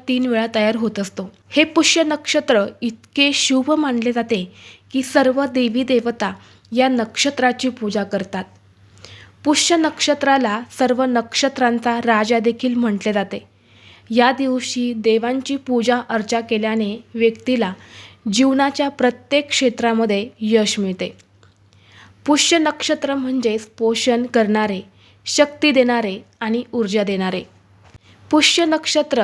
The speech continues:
हे अतिशय शुभ आणि कल्याणकारी मानले जाते. ज्योतिषशास्त्रानुसार गुरुपुष्यामृत योग हा सिद्ध मुहूर्त मानला गेला आहे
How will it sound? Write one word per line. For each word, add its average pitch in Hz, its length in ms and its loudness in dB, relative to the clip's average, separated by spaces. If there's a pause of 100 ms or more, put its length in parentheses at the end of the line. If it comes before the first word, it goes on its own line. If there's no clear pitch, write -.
(180)
हे 247 200 2 (120)
अतिशय 247 600 0
शुभ 254 380 0 (320)
आणि 220 200 0 (140)
कल्याणकारी 247 720 0
मानले 202 400 0
जाते. 185 300 -6 (600)
ज्योतिषशास्त्रानुसार 285 1400 0 (340)
गुरुपुष्यामृत 254 1120 0
योग 233 240 2 (400)
हा 240 180 -4
सिद्ध 277 420 0
मुहूर्त 269 460 2
मानला 214 360 -2
गेला 196 260 -4
आहे 202 240 -8